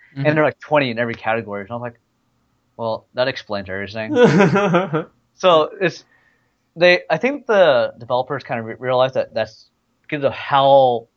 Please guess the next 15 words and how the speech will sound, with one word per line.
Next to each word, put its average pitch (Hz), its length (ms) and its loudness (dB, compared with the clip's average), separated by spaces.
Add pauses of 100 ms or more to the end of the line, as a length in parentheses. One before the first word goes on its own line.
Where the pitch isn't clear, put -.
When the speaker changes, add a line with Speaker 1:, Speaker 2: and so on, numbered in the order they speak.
(360)
Speaker 2:
easily 127 340 -6
it 113 80 -4
is 117 180 -4
to 110 120 -10
kinda 113 220 -6
tinker 117 340 -10
around 104 340 -4
with, 107 240 -14
like, 101 180 -8 (260)
the 123 80 -6
hard 110 300 2
data 101 260 -4
of 113 160 -4
this 120 120 -8
game, 143 280 -6